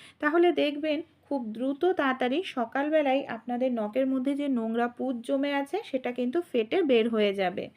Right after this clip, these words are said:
আর যদি সারা রাত রাখা সম্ভব না হয়,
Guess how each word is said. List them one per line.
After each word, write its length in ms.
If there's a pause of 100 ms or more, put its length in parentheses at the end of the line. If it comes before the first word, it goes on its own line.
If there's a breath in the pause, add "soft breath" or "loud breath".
(380 loud breath)
আর 140
যদি 220
সারা 340
রাত 320
রাখা 360
সম্ভব 500 (180)
না 140
হয়, 220